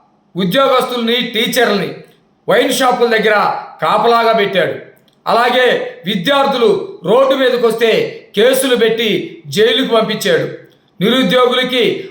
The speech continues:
అవకాశాలే లేకుండా చేశాడు. ఇలా చెప్పుకుంటా పోతే జగన్మోహన్ రెడ్డి అరాచకాలు అన్నీ ఇన్ని కావు.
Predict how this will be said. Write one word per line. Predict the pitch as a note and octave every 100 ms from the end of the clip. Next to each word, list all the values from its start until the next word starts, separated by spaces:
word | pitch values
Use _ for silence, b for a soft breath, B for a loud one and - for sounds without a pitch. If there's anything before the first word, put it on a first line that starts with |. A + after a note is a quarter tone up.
| -
అవకాశాలే | A3+ C#4 C#4+ C#4+ C4 B3
లేకుండా | A3+ A3 A3+ G#3
చేశాడు. | F#3+ F3+ E3+ D#3 - - B B -
ఇలా | A#3+ A#3+ A#3
చెప్పుకుంటా | A#3+ B3+ C4 C#4
పోతే | B3+ B3 A#3 B3+ G#3+ - - -
జగన్మోహన్ | C#3+ A3+ B3+ C4 B3+ B3 A#3
రెడ్డి | A3 A3 G#3+
అరాచకాలు | F#3+ B3 B3+ A#3+ A#3 A#3 G#3+ - - -
అన్నీ | B3 D4+ F4
ఇన్ని | D4+ B3+ B3
కావు. | A#3+ G3 D#3+ -